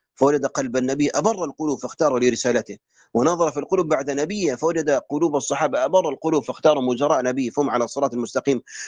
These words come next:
فمن كان مقتدياً فليقتد بهم فإن الحي تخشى عليه الفتنة. هذه القدوة وهذا هو الأسوة،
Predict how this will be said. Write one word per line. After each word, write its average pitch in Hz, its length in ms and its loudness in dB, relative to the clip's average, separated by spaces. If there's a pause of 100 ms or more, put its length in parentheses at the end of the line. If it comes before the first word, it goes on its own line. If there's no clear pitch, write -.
فمن 143 180 2
كان 156 340 0
مقتدياً 175 500 0
فليقتد 151 480 -2
بهم 160 320 -4 (560)
فإن 127 240 4
الحي 135 320 0
تخشى 135 260 -6
عليه 120 280 2
الفتنة. 110 400 -4 (160)
هذه 165 300 0
القدوة 131 480 -2 (540)
وهذا 156 760 0
هو 160 220 0
الأسوة، 139 720 -4